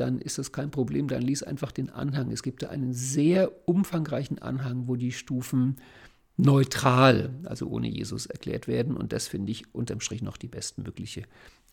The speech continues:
Einführung in das ganze Modell. Und dann, wenn du noch tiefer einsteigen willst, dann gibt's ein schönes Büchlein, Clare Graves Leben und Werk, wo halt seine Biografie und wie er das Ganze entwickelt hat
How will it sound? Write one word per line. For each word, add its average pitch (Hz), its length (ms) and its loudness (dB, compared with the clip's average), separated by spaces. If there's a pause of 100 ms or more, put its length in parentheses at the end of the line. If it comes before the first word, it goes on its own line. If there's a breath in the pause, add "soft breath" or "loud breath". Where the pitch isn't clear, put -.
Einführung 147 460 0
in 151 60 0
das 151 120 -4
ganze 156 240 -2
Modell. 165 420 2 (460 loud breath)
Und 139 220 6
dann, 151 160 6
wenn 143 140 4
du 135 60 6
noch 165 180 4
tiefer 180 300 -2
einsteigen 143 520 -2
willst, 143 360 -4
dann 131 140 2
gibt's 147 220 -4
ein 135 40 -6
schönes 151 280 -4
Büchlein, 135 540 -2
Clare 120 260 2
Graves 123 340 0
Leben 120 300 2
und 117 180 -4
Werk, 127 380 -2 (680 loud breath)
wo 123 380 4
halt 135 380 0 (100)
seine 143 340 2
Biografie 131 760 -2
und 131 260 -4
wie 147 120 -2
er 104 80 -2
das 113 200 -6
Ganze 110 260 -6
entwickelt 110 460 -8
hat - 320 -12